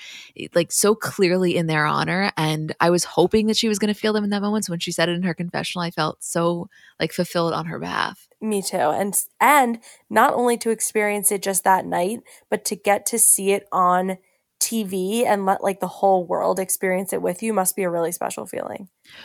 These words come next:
Speaker 1: Well, that's kind of what she was saying, that to also have the platform, I mean, without saying it, she was basically saying for this to go on television,
Speaker 2: Yeah.
Speaker 1: just millions of people.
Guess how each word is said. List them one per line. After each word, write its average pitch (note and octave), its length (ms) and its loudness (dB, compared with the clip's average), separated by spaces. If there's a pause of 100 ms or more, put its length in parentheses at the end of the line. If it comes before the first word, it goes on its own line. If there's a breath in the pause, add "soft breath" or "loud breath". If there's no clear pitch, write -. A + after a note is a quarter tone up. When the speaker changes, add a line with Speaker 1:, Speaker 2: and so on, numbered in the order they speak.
Speaker 1:
Well, A#3 60 4
that's A#3 240 4
kind A3+ 160 2
of G#3 60 2
what G3 100 0
she F3 140 2
was E3+ 100 2
saying, F#3 300 2
that - 160 -6
to - 100 -4
also D#3+ 360 2
have D3+ 520 -2
the - 80 -6
platform, E3+ 520 -2
I - 80 -2
mean, D#3+ 100 -2
without D#3 320 0
saying E3+ 320 0
it, - 100 -6
she - 80 -2
was - 120 -4
basically - 260 -4
saying - 240 -4
for - 100 -10
this - 220 -4
to - 80 -4
go D2+ 120 -4
on D#2 500 -6 (100)
television, E3 480 -2
Speaker 2:
Yeah. E3+ 40 -8
Speaker 1:
just - 220 -10
millions E3 340 -4
of - 80 -8
people. - 440 -6